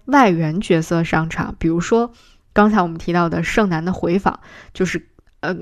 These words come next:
可以说是推动剧情向前的一个小小的操作吧。那除了这个之外呢，节目当中还时常会出现一位哲学家的园艺老爷爷。这个爷爷从第一季到今天总会时不时的出现一下，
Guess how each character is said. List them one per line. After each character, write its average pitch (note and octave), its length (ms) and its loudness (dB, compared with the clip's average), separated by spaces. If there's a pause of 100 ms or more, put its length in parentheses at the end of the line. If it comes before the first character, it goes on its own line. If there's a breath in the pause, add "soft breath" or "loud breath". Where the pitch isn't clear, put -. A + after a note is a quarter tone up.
(220)
可 G3+ 120 2
以 F#3+ 60 6
说 F#3+ 180 2
是 F#3 140 2
推 F#3 220 2
动 F#3 160 0
剧 F#3 160 -4
情 D#3+ 180 -8
向 E3+ 240 0
前 D#3 240 -4
的 E3 140 -2
一 D#3+ 160 -6
个 D#3+ 340 0
小 D#3+ 260 -2
小 F3 160 0
的 B2 200 -6
操 F3 260 2
作 E3+ 220 -2
吧。 - 200 -2 (420 loud breath)
那 G3+ 140 6
除 F#3 200 0
了 G3+ 100 6
这 A3+ 140 2
个 G#3 80 4
之 G#3 180 -2
外 G#3+ 240 2
呢， F3+ 220 -2
节 F#3 180 0
目 G#3 100 -2
当 A#3 160 0
中 A#3+ 140 -2
还 G#3 160 2
时 G3+ 220 -2
常 F3 200 0
会 F#3 160 2
出 G3 200 -6
现 G3 260 -2
一 D#3+ 80 -6
位 E3+ 220 -2 (440 loud breath)
哲 F#3+ 200 6
学 G3 180 0
家 G3+ 220 4
的 G3 100 2
园 E3+ 320 0
艺 A3 80 0
老 F3+ 200 -2
爷 D#3 240 -6
爷。 F3 260 0 (420 loud breath)
这 - 100 2
个 C#4 100 10
爷 F3 200 6
爷 G3 160 6
从 F3+ 240 -2
第 A3 220 0
一 A#3 40 -2
季 A3+ 200 -2
到 F#3 180 2
今 G3 240 -2
天 G3 340 -4 (220)
总 F#3+ 160 4
会 A3 160 4
时 F#3+ 220 0
不 G#3+ 100 -2
时 F#3+ 140 -2
的 F#3 100 -2
出 - 180 -4
现 B3+ 260 0
一 F#3 100 -4
下， F3+ 260 -6